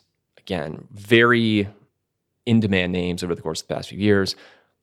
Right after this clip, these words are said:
Amoako Boafo, Nicholas Party, and Avery Singer, they all had works that were won on bids that were hammered below their low estimate.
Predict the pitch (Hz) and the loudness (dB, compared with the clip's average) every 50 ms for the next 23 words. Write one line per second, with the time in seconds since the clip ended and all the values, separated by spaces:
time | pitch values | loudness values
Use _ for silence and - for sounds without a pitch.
0 | _ _ - - 113 123 123 110 107 107 107 104 - 107 101 98 95 95 95 101 | _ _ 0 2 4 6 6 6 6 6 6 4 4 2 2 2 2 2 4 6
1 | 120 120 - - 123 117 110 107 107 107 - - _ _ _ _ _ - 101 107 | 6 6 4 4 4 4 4 4 2 -2 -6 -20 _ _ _ _ _ -2 2 2
2 | 117 117 120 113 104 - - 104 98 95 95 98 98 95 95 - - 87 98 95 | 2 4 4 2 0 2 4 6 6 6 6 4 0 -2 -4 -4 -6 -4 -2 -2
3 | 92 92 90 92 87 - _ _ - 101 107 107 104 104 98 90 92 - - 139 | 0 0 0 -2 -2 -6 _ _ -8 -2 -2 0 0 0 0 2 2 2 4 4
4 | 139 151 143 151 175 185 180 _ - - - _ _ _ - 98 98 120 143 151 | 2 0 0 -2 -4 -6 -8 _ -20 -20 -20 _ _ _ -4 4 6 6 6 8
5 | 123 139 135 131 123 127 113 110 104 101 95 98 101 98 95 - - 101 95 92 | 8 6 6 6 4 4 4 4 4 2 2 2 2 2 0 -2 -2 0 0 0
6 | 92 95 92 90 92 92 95 95 95 85 67 95 92 90 90 90 90 90 - 98 | 0 -2 -2 0 0 2 2 2 0 0 -2 -2 0 0 2 0 0 0 0 2
7 | 98 98 92 92 92 - - - - 92 90 87 87 85 - - - 98 90 87 | 2 2 2 0 -2 -4 -6 -6 -2 0 0 2 0 0 -4 -6 -6 -4 -2 -2
8 | 85 85 87 87 101 110 _ _ _ _ _ - - - 113 104 98 95 92 87 | -2 -2 -4 -6 -8 -12 _ _ _ _ _ -8 -2 0 2 2 2 0 0 -2
9 | - 98 92 90 92 90 90 98 104 107 117 131 135 131 - - - - 95 92 | -2 -2 -2 2 4 4 6 6 4 4 0 -4 -8 -12 -14 -6 0 2 4 4
10 | 92 92 92 95 95 92 87 90 101 - - 139 139 156 170 - | 2 2 2 2 4 4 4 2 0 0 0 0 0 -2 -2 -4